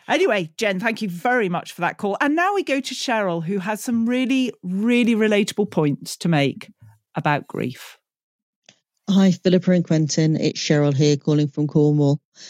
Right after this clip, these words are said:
Speaker 2: It appears that this week we were mostly talking about bereavement in The Archers and the way that people experience it. So we had Beth demanding that Ben feel something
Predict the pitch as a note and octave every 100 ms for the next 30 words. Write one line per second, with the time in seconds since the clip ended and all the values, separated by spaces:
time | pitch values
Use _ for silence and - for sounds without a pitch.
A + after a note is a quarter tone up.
0 | - _ - - F#3+ F3+ - - D3 -
1 | E3 - - D#3 D#3 E3+ F3+ - C#3 -
2 | C#3+ D3+ C#3+ D#3+ C#3 F3+ G#3+ F#3+ - C3
3 | - C3 C3 C3 - - C#3+ C3 A#2 C#3+
4 | C#3 C#3+ C#3 C3+ - - D3 C#3 C#3 C#3
5 | - - _ - - - D#3 C#3+ B2+ -
6 | C3 C3+ C#3 - - _ - - _ -
7 | F3 D#3 D#3 D#3+ C#3+ - E3 C3+ - C#3+
8 | D3+ D3+ C#3 C#3+ C#3+ - - - C#3+ C#3
9 | C3+ - D#3 C#3+ C#3+ D3 C#3 D3 C#3 C3+